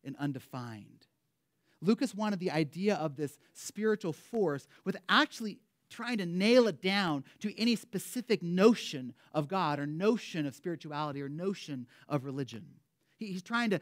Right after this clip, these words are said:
avoid any sign of specifics of that spirituality.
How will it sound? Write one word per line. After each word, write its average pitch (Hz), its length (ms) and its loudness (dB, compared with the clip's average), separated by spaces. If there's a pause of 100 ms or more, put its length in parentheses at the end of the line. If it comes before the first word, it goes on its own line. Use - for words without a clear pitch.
(140)
avoid 190 520 8
any 180 140 -4
sign 190 220 0
of 156 80 -4
specifics - 960 -12 (560)
of 120 80 -14
that 135 180 -8
spirituality. 104 680 -14